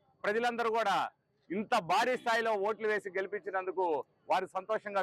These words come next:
ఫీల్ అవుతున్నారు. వారి సంతోషాన్ని కాపాడే దానికి ఒక విజనరీ, ఒక డాక్యుమెంటరీ ఆయన నిర్ణయించుకున్నారు కృష్ణారెడ్డి గారు. ఈ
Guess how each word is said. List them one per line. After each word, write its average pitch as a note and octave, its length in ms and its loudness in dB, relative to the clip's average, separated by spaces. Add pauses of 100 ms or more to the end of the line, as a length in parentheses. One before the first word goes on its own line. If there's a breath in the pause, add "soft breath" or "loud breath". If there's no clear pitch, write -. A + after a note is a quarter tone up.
ఫీల్ F3+ 180 -2
అవుతున్నారు. D3 360 -2 (360)
వారి G#3+ 240 4 (100)
సంతోషాన్ని A#3 640 0 (480)
కాపాడే A#3+ 380 2 (100)
దానికి A3+ 340 2 (500)
ఒక A3+ 100 2 (120)
విజనరీ, A#3+ 460 2 (480)
ఒక A3 160 0 (240)
డాక్యుమెంటరీ A3+ 520 0 (680)
ఆయన G#3 180 2 (220)
నిర్ణయించుకున్నారు G3+ 760 -2
కృష్ణారెడ్డి F#3+ 480 -2
గారు. A#2+ 160 -2 (480)
ఈ G#3 100 2